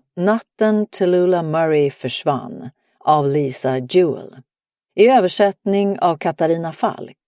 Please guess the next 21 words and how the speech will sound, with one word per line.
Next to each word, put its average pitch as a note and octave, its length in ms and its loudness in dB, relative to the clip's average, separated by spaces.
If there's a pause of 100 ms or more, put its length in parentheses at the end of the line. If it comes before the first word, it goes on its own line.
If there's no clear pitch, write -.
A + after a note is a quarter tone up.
(300)
Uppläst F3+ 600 0
av G#3+ 100 2
mig, C3+ 480 -2
Maria C#3+ 380 0
Lyckov. - 480 -6 (4000)
Arachnofobi. G3+ 1300 -2 (1500)
Arachnofobi A#3 1300 0
är D#3 220 0
ett D3+ 100 -8
sånt F#3 240 -4
där D3 240 -2
ord C#3 340 -4
som F#3 200 -4
låter F#3 600 -2
precis F3+ 400 -8
så E3 200 -2
otäckt D3 540 -4
som D#3 260 -4
fenomenet C#3 760 -4
det C#3 100 -4
beskriver. C#3 760 -10